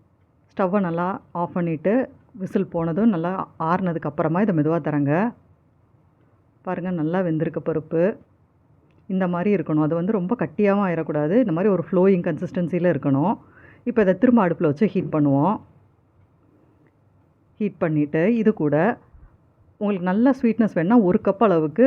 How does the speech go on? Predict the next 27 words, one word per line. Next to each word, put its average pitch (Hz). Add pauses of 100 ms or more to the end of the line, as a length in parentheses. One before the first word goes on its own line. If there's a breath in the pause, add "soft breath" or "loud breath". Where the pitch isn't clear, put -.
பொடி 185
செஞ்ச 170
வெல்லம் 170
இல்ல 214
நாட்டு 156
சர்க்கரை 160
எடுத்துக்கோங்க. 147
இல்ல 262
ஒரு 165
முக்கால் 180
கப் 208
எடுத்தீங்கன்னா 156
கூட 143 (120)
சரியா 156
தான் 151
வரும். 139 (360 soft breath)
இதை 214
இது 175
கூட 196
சேர்த்து 156 (360 loud breath)
இந்த 185
வெல்லம் 196
வந்து 165
நல்லா 180
மெல்ட் 185
ஆகி 160 (140)
இந்த 175